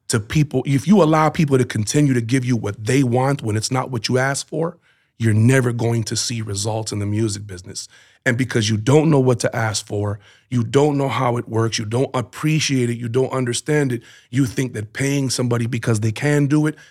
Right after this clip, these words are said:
is going to be the solutions to your problem. And, you know, so, I, I hate to say this 'cause we always, I always go back and I harp on it. It's the arm, right? Y'all always talk about the arm going down.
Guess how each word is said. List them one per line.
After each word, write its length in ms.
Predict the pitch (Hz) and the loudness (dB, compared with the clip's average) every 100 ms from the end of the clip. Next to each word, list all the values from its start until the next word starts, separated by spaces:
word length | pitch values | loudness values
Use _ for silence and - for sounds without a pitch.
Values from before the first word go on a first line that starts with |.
| _ | _
is 120 | 113 | -8
going 240 | 117 123 117 | -2 -2 -2
to 80 | 117 | -4
be 140 | 113 | -6
the 80 | 110 | -4
solutions 500 | - 110 117 - 107 | -4 -4 -4 -4 -6
to 80 | - | -8
your 100 | 107 | -10
problem. 500 | 101 117 113 107 98 - | -10 -10 -10 -12 -16 -20
And, 240 | 98 101 104 _ _ _ _ _ _ _ - | -18 -16 -18 _ _ _ _ _ _ _ -8
you 100 | 120 | -6
know, 220 | 110 110 - - | -4 -6 -10 -12
so, 280 | - 139 - | -6 -6 -6
I, 100 | 104 - | -8 -8
I 120 | 123 | -8
hate 220 | 107 127 - | -4 -4 -4
to 40 | |
say 260 | - 156 165 | -2 0 0
this 160 | 131 107 | 0 -4
'cause 160 | - | -4
we 140 | 113 127 | 0 2
always, 360 | 131 135 139 127 | 4 4 4 4
I 180 | 120 - | 4 6
always 360 | 139 139 120 113 | 8 6 6 0
go 120 | 107 | -2
back 220 | 117 113 | -2 -2
and 80 | 107 | -4
I 40 | |
harp 300 | 98 123 113 | -4 -2 -4
on 100 | 101 | -6
it. 100 | 98 | -8
It's 120 | 101 101 | -6 -8
the 120 | 113 | -6
arm, 280 | 117 107 95 | -4 -2 -4
right? 100 | 98 | -6
Y'all 160 | 110 113 | -6 -6
always 140 | 110 | -6
talk 100 | 113 | -8
about 160 | 107 104 | -8 -10
the 100 | 107 | -10
arm 180 | 107 107 | -10 -8
going 220 | 107 101 | -10 -10
down. 260 | 101 98 | -14 -16